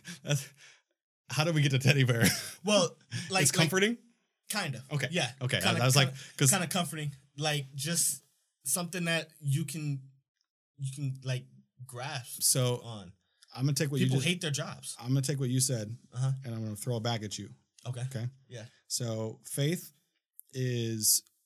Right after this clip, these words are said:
Speaker 1: something you, it's like a motivating factor. It's, it's comfort. Uh, it's relying. It's basically, you have to put work in to make faith real, but it gives you comfort knowing that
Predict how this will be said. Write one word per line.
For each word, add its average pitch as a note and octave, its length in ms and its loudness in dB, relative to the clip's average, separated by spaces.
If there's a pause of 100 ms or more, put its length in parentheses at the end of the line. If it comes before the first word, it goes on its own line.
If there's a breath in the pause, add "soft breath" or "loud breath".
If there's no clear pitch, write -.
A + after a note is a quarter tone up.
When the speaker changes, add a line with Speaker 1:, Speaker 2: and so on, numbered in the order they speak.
(140)
Speaker 1:
something A#2+ 360 0
you, A2+ 300 0
it's A2 120 2
like A2 80 -4
a - 20 0
motivating A2 320 0
factor. G#2 540 -4
It's, G2+ 240 -6
it's A2+ 200 -6
comfort. G#2 640 -6 (420 soft breath)
Uh, G#2+ 160 -8
it's G#2 140 -6
relying. A2 460 -4
It's - 240 -8 (100)
basically, C3 520 2 (960 soft breath)
you C3 120 0
have C#3 60 2
to - 60 -4
put B2 140 -2
work C3+ 220 2
in C3 80 4
to A#2+ 60 0
make A#2 180 -2
faith G#2+ 280 -4
real, F#2+ 360 -8 (680)
but A2+ 80 -6
it G2+ 80 -8
gives B2 160 0
you A2+ 60 -4
comfort C3 420 0
knowing A2+ 400 -2
that G2+ 240 -4